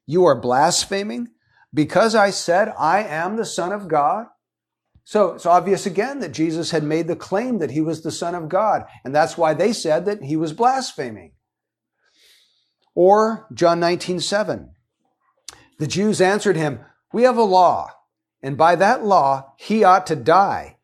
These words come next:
because he made himself out to be the Son of God." So there was no question in the minds of his persecutors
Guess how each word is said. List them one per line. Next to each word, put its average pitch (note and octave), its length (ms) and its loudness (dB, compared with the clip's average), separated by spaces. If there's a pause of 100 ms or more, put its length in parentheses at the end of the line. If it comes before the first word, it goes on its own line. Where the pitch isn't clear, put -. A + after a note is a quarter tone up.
(120)
because D#3+ 420 0
he B3+ 240 -2
made A3 280 -2
himself E3+ 540 -2
out F#3+ 300 0
to G3 100 -12
be C#3+ 480 -4
the C3 140 -6
Son F3 480 -2
of D#3+ 220 -2
God." F3 420 2 (760)
So G#3+ 180 -2
there G3+ 80 2
was F3+ 100 0
no C4+ 140 -4
question B3 520 -4
in D3 100 -4
the D3 80 -4
minds F#3 460 0
of D#3 120 -2
his D3+ 560 -2
persecutors D3 960 -4